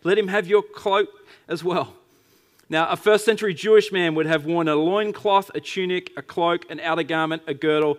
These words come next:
a head covering, and sandals. Okay? That's the typical first century Jewish sort of clothing for a man,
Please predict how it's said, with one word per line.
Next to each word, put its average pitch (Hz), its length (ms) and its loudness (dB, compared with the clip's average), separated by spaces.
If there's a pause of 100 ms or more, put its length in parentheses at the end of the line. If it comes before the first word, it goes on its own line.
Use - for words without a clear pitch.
(200)
a 135 60 -10
head 165 220 -4
covering, 151 400 -2
and 143 200 -10
sandals. - 560 -14 (240)
Okay? 139 220 -6 (260)
That's 165 300 0
the 214 100 0
typical 196 640 0 (140)
first 202 260 0
century 185 400 -4
Jewish 160 480 -4 (240)
sort 165 180 -4
of 147 260 -8
clothing 165 460 0
for 151 180 -8
a 139 40 -6
man, 135 320 -8